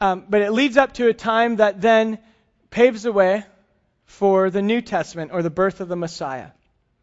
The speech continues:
And one thing for us here that we believe, or one thing that's gonna work for us, so we're gonna study through the book of Ezra, and when we're done, it's gonna take us all the way up to, believe it or not,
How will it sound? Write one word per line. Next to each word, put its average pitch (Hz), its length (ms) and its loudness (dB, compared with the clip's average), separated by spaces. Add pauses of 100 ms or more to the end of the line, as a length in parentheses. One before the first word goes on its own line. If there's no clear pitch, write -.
(720)
And 202 320 0
one 240 300 2
thing 254 220 0
for 220 280 -4
us 240 280 4
here 285 240 -2
that 202 160 0
we 262 140 0
believe, 190 360 0 (320)
or 202 140 4
one 214 160 2
thing 240 120 0
that's 208 180 2
gonna 214 160 0
work 214 200 2
for 214 140 -2
us, 202 140 2
so 233 60 -8
we're 254 80 2
gonna 269 160 2
study 254 440 0
through 262 140 -8
the 233 80 0
book 214 140 -2
of 196 140 -8
Ezra, 208 400 2
and 202 220 -4
when 220 160 0
we're 202 100 0
done, 247 500 2
it's 220 140 -8
gonna 233 180 -2
take 254 280 0
us 233 140 -4
all 233 200 0
the 285 80 2
way 262 140 4
up 220 160 0
to, 226 160 -8
believe 208 300 -2
it 277 60 0
or 262 80 2
not, 180 320 -2